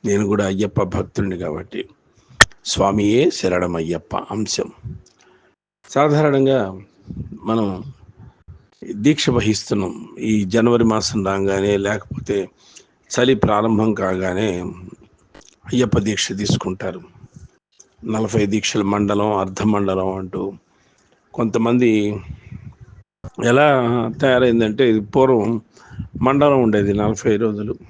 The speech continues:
దీక్ష, తర్వాత అర్ధ మండలానికి మారేది.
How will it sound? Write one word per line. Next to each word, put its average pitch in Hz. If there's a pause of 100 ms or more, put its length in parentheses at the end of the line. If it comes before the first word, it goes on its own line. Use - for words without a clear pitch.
దీక్ష, 107 (1040)
తర్వాత 120
అర్ధ 113
మండలానికి 139
మారేది. 98